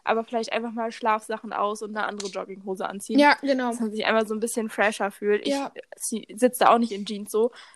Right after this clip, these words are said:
Speaker 1: aber halt einfach, dass man sich einmal, dass man einmal anders aussieht. Und ich
Speaker 2: Ja.
Speaker 1: find Schminken, ich weiß nicht, ob das bei jedem so ist, aber Schminken hilft mir so enorm. Ich
Speaker 2: Same.
Speaker 1: bin danach so motiviert.
Speaker 2: Das hilft mir auch. So
Speaker 1: Einfach,
Speaker 2: dieses
Speaker 1: wenn ich in den Spiegel gucke und keinen Wrack sehe, dann denk ich mir so, "Boah, okay, jetzt
Speaker 2: Ja.
Speaker 1: geht's schon wieder."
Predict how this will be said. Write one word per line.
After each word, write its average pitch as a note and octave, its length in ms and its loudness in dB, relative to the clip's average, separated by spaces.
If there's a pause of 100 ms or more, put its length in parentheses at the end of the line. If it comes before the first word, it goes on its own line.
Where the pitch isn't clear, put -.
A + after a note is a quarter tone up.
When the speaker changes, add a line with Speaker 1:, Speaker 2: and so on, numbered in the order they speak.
(100)
Speaker 1:
aber A3 260 0
halt A3 160 -2
einfach, A3+ 240 -6
dass A3 160 -12
man A3+ 140 -4
sich A3 120 -6
einmal, A3+ 320 -4 (160)
dass - 140 -8
man A3+ 100 2
einmal A#3+ 240 2
anders A#3 300 -4
aussieht. G#3 480 -2
Und A#3 240 -8
ich D4+ 80 -4
Speaker 2:
Ja. D#4 80 -2
Speaker 1:
find A3+ 160 -2
Schminken, D#4+ 560 -2 (560)
ich A#3 80 -2
weiß C#4+ 140 6
nicht, D#4+ 80 -6
ob C4+ 60 -10
das - 180 -8
bei A3+ 60 -2
jedem C#4 320 -4
so D4 80 -10
ist, D4 120 -10
aber A#3 220 -4
Schminken B3+ 340 -8
hilft A#3 280 -8
mir G#3+ 200 -6
so G#3+ 200 -4
enorm. G#3 320 -4
Ich - 80 2
Speaker 2:
Same. B3 140 4
Speaker 1:
bin A3+ 80 4
danach G3+ 260 -4
so G#3+ 120 -4
motiviert. G#3 800 0
Speaker 2:
Das B3+ 220 2
hilft E4 240 2
mir D4+ 160 -2
auch. C#4 60 -2
So A3+ 100 -8
Speaker 1:
Einfach, C#4 240 6
Speaker 2:
dieses C4 60 4
Speaker 1:
wenn C#4+ 120 6
ich C4+ 100 -4
in C#4 80 -4
den C#4 120 -2
Spiegel D#4 420 -2
gucke C#4+ 320 -6
und C4+ 160 -6
keinen A#3+ 260 -6
Wrack - 280 -2
sehe, A3 300 -6
dann G#3+ 100 -12
denk A#3 160 -10
ich - 80 -20
mir A#3 120 -6
so, G#3+ 100 -10
"Boah, D4 200 2
okay, G3+ 200 -6
jetzt F#3+ 100 -6
Speaker 2:
Ja. B3+ 140 4
Speaker 1:
geht's - 120 -4
schon - 160 -16
wieder." - 220 -14